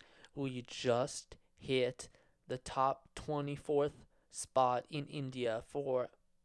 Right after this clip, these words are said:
entrepreneurship podcast, which is huge, and it's our seventh country that we've been ranked either top a hundred or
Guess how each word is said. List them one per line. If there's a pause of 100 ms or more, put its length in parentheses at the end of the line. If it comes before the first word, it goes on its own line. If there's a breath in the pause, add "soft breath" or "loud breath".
(100)
entrepreneurship (120)
podcast,
which
is
huge, (320 loud breath)
and
it's
our
seventh (100)
country (260 loud breath)
that
we've (120)
been
ranked (580 loud breath)
either (340)
top
a
hundred (140)
or